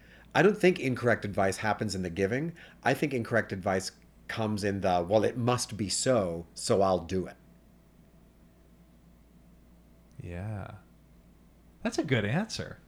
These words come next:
Speaker 2: I haven't heard that. I haven't heard it like
Speaker 1: Yeah, there's just
Speaker 2: spoken like
Speaker 1: advice.
Speaker 2: that before, but that makes complete
Speaker 1: Yeah, there's just
Speaker 2: sense.
Speaker 1: advice.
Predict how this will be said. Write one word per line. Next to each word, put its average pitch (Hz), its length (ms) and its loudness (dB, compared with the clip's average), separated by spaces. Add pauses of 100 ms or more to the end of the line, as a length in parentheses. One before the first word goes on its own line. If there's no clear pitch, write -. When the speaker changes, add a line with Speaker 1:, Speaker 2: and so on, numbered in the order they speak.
(300)
Speaker 2:
I 156 80 6
haven't 185 160 10
heard 170 180 10
that. 110 220 6
I 120 140 0
haven't 139 220 6
heard 120 600 6 (840)
it 120 340 4
like 107 480 0
Speaker 1:
Yeah, 123 160 6
there's 175 200 6
just 214 140 12
Speaker 2:
spoken 185 240 8
like 156 180 10
Speaker 1:
advice. 139 200 8
Speaker 2:
that - 60 8
before, 135 360 6
but 107 200 -2 (340)
that 120 200 2
makes 123 240 -4
complete 123 400 -6
Speaker 1:
Yeah, 127 160 8
there's 135 180 4
just 165 160 6
Speaker 2:
sense. 139 100 6
Speaker 1:
advice. 90 460 -2